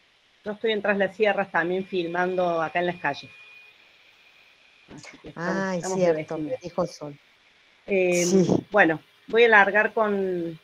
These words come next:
Speaker 1: con las bios. Sí, claro, estaba Solán, sí. Bueno, Eva Perea.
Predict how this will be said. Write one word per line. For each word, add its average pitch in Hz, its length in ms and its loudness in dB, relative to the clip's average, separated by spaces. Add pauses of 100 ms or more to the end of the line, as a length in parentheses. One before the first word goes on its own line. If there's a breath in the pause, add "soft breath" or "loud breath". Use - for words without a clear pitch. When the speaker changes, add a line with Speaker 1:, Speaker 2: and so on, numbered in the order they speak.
(1120)
Speaker 1:
con 208 240 2
las 180 380 6 (520)
bios. 190 420 -2 (1500)
Sí, 208 300 -4 (160)
claro, 190 400 4 (140)
estaba 180 440 -8
Solán, 160 380 -6 (200)
sí. 156 140 -18 (640)
Bueno, 151 240 -2 (480)
Eva 277 560 6 (1160)
Perea. 180 640 2